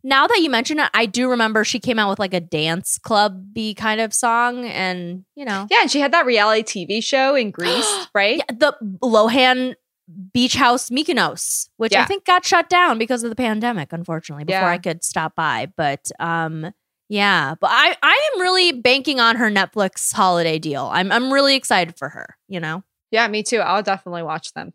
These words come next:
Speaker 1: <laughs> Same. So, okay, well, this was really fun. Do you have any, uh, final, final words you wanna say about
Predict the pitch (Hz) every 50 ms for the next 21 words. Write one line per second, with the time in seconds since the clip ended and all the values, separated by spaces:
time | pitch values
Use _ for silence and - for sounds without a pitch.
0 | _ - 220 - - 226 208 220 202 - - 143 - - - - 320 311 392 294
1 | 190 139 135 - _ _ _ - - - _ - - - 349 330 320 302 302 302
2 | 294 294 - - 381 480 - 539 427 453 466 466 554 554 - 740 - - 587 622
3 | 605 539 - - 480 539 622 539 285 226 - 220 202 302 381 330 392 415 440 466
4 | 466 466 440 403 349 - - _ _ - 269 285 285 277 269 254 - - _ _
5 | _ _ - 240 262 302 302 294 277 269 262 247 - _ _ _ _ _ _ _
6 | _ _ _ 240 277 320 311 233 180 175 175 190 233 285 294 - 254 233 233 233
7 | 233 226 - - 240 247 269 262 294 302 302 302 -